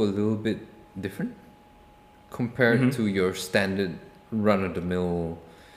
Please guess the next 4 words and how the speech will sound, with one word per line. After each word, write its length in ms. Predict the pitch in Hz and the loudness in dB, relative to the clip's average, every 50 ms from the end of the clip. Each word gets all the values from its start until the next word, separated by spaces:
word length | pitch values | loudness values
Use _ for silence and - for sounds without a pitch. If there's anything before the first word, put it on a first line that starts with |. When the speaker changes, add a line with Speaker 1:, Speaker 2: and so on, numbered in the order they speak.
| - - - - - - | -20 -20 -20 -18 -10 -6
Speaker 1:
numbers, 720 | 110 92 80 78 80 82 85 76 76 87 - - - - - - - - - | -4 -4 -4 -4 -6 -8 -10 -10 -10 -12 -16 -16 -16 -18 -20 -20 -20 -12 -8
right? 220 | - 107 123 117 - - - - - - - - | -6 -4 -4 -6 -8 -14 -20 -20 -20 -16 -8 -2
Speaker 2:
Yep. 240 | 107 98 - - - - - - - - - - - - - - - - - - 135 135 120 | -2 -2 -2 -2 -6 -16 -18 -20 -20 -20 -20 -20 -20 -20 -20 -20 -20 -20 -18 -14 -8 0 2
Speaker 1:
But, 380 | 135 131 123 - - - - | 2 2 2 0 -8 -14 -16